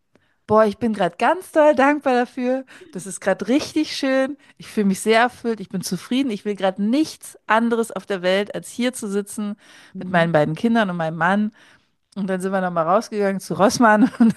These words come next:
Speaker 1: haben noch irgendwas, irgendwas Unwichtiges irgendwie besorgt, was wir wahrscheinlich nicht brauchten. Ähm,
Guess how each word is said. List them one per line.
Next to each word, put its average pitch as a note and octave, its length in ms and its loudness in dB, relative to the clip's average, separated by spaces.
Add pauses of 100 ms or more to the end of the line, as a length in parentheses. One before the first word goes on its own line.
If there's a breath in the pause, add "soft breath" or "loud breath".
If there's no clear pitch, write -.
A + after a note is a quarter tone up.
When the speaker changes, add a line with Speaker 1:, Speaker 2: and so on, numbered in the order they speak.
Speaker 1:
haben A3 160 4 (100)
noch A#3 140 0
irgendwas, F#3 440 -6 (380 loud breath)
irgendwas G#3+ 420 4 (120)
Unwichtiges A3 680 0
irgendwie G3+ 240 -2
besorgt, G3 480 0
was G#3 160 -6
wir G3 260 -6 (520)
wahrscheinlich F3+ 320 -8
nicht G3 160 -10
brauchten. A3 500 -4 (640 loud breath)
Ähm, G3+ 420 0